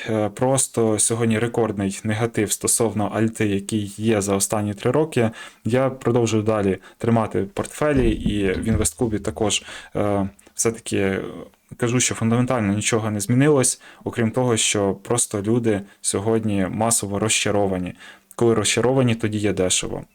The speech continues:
Не факт, що завтра прийде той альтсезон, який ми чекаємо, але, м, по крайній мірі, ми сьогодні, е,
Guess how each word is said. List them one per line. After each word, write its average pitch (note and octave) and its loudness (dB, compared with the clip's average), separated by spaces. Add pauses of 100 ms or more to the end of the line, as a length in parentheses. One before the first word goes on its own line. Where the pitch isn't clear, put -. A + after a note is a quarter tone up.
Не A2 -2
факт, B2+ -2
що G#2 0
завтра G#2+ -2 (240)
прийде G#2+ 2 (180)
той A2+ 2
альтсезон, G#2 -2
який G2+ -6
ми G#2 -4
чекаємо, C3 2
але, G#2 2 (580)
м, G2 -8
по - -6
крайній A2+ 2
мірі, C3+ 4
ми G#2+ 4
сьогодні, A2+ 2 (420)
е, G2+ 0